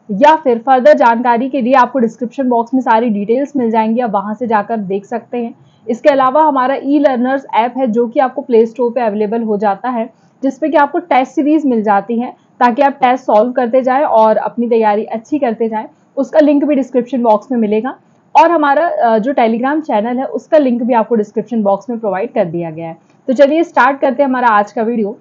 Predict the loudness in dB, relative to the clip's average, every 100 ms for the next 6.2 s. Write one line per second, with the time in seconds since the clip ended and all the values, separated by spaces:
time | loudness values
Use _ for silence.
0 | _ _ 2 4 6 6 4 4 2 2
1 | 2 0 0 0 0 0 0 2 0 0
2 | 2 2 2 -2 0 2 0 0 -6 0
3 | 0 0 -6 -4 -4 -6 -12 _ -6 2
4 | 2 4 2 4 6 6 6 4 4 0
5 | -2 -4 0 2 2 0 0 0 -2 -2
6 | -2